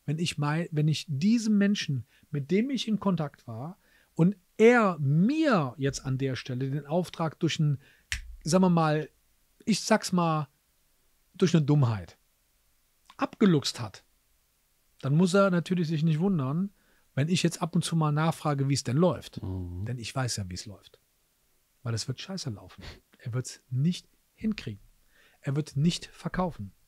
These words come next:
Speaker 2: Ja.
Speaker 1: Und das ist eigentlich der wirklich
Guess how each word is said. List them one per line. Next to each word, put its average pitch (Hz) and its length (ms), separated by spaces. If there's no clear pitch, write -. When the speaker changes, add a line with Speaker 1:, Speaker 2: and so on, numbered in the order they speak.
Speaker 2:
Ja. 104 160
Speaker 1:
Und 117 260
das 254 220
ist - 300
eigentlich 165 540
der 120 400
wirklich 160 720